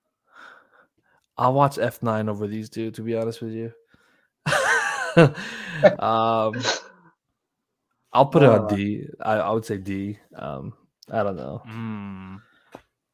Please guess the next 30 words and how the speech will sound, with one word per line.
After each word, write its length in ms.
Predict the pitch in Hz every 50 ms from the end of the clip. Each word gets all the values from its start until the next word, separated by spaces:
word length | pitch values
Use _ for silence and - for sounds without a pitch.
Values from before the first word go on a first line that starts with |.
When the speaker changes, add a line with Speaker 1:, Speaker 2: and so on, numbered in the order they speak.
| _ _ _ _ _ _ _ _ _ _ _ _ _ _ _ _ _ _ _ _ _ _ _ _ _ _ _ _ _ _ _ _ _ _ _
Speaker 3:
Uh, 800 | _ - 123 143 160 165 175 180 175 175 175 175 175 175 175 170 165 139 - - _ _ _
I 380 | - 123 135 135 123 123 127 131
guess 280 | 131 143 165 - -
I'll 200 | 170 143 131 120
agree 360 | 120 120 110 110 107 110 113 110
to 260 | - - - 135 139
it 180 | 143 139 107 - -
only 400 | 123 135 143 147 156 160 160 156
because, 760 | 143 139 127 - - - 123 123 123 123 120 117 110 107 110
um, 600 | - 110 104 104 104 98 98 98 95 98 101 110 - _ _ _ _ _ _ _ _ _ _ _ _ _ _ _ 135
the 140 | 123 120
length 360 | 120 113 107 113 113 120 117 135
of 100 | 127 127
the 100 | 131 127
movie 420 | 131 131 131 131 139 151 151 - _ _ _ _ _ _
did 300 | 117 117 117 113 117 -
play 200 | - - 113 113
a 40 | 107
part 300 | - - 107 104 107 -
to 160 | - 120 117 123
it, 120 | 120 110
and 160 | 107 104 98
it 40 | 101
wasn't, 440 | 98 98 98 98 - 117 117 110 101
Speaker 1:
It, 20 |
Speaker 3:
um, 280 | 95 92 92 90 95 101 -
Speaker 1:
it 160 | 123 123 113
Speaker 3:
as 140 | 113 110 107
Speaker 1:
dra- 100 | 107 101
Speaker 3:
interesting. 540 | 101 101 - 113 110 - - 113 113 120